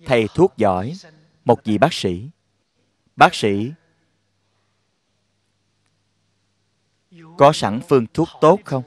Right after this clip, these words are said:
Không có. Họ chẩn đoán cho bạn. Sau khi chẩn đoán xong,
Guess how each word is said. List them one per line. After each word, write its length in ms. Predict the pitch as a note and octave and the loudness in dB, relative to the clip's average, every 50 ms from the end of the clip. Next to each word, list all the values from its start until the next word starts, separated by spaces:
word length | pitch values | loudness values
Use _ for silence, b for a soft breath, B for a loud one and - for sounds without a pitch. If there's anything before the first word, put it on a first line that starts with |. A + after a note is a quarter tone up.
| _ - F#3 - - _ _ _ _ _ _ _ _ _ _ _ _ | _ -20 -20 -20 -20 _ _ _ _ _ _ _ _ _ _ _ _
Không 260 | - - C3 A#2 G#2 | 2 4 4 4 4
có. 340 | - G#2+ G#2 A#2 C#3 E3+ G3 _ _ _ _ _ _ _ _ _ _ _ _ _ _ _ _ _ _ _ _ _ _ _ _ _ _ _ | 0 -2 -2 -2 -4 -12 -16 _ _ _ _ _ _ _ _ _ _ _ _ _ _ _ _ _ _ _ _ _ _ _ _ _ _ _
Họ 180 | _ - B2 A#2+ | _ 0 0 0
chẩn 240 | - B2+ A2+ A#2+ B2 | 2 0 -2 0 2
đoán 220 | C3+ C#3 E3+ G#3 G#3 | 2 2 2 0 -2
cho 120 | F#3+ D3+ A#2 - _ - | -2 -2 -2 -2 _ -6
bạn. 260 | G2+ F#2 F2 E2+ G2 - _ _ _ _ _ _ _ _ E3 - - | -6 -6 -6 -12 -18 -20 _ _ _ _ _ _ _ _ -20 -20 -14
Sau 240 | - - D#3+ C#3+ | -2 2 2 2
khi 260 | - - D3 C#3 C3 A#2+ - | 2 2 -2 -2 -2 -2 -4
chẩn 160 | A2 G#2+ G#2+ | -6 -4 0
đoán 200 | A#2+ B2+ D3+ F3+ | 0 0 0 0
xong, 280 | - - C3+ B2+ A#2+ | -6 -6 -6 -6 -8